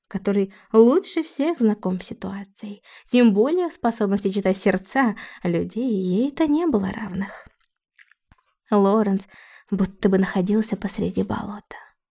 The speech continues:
Ноги увязали, куда бы он их ни ставил.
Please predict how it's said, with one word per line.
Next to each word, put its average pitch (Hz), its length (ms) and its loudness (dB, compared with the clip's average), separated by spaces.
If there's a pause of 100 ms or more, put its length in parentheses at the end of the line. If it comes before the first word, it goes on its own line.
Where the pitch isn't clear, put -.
(380)
Ноги 202 320 4
увязали, 208 640 2 (340)
куда 214 320 4
бы 208 180 2
он 220 160 4
их 214 120 -2
ни 220 80 4
ставил. 208 460 -8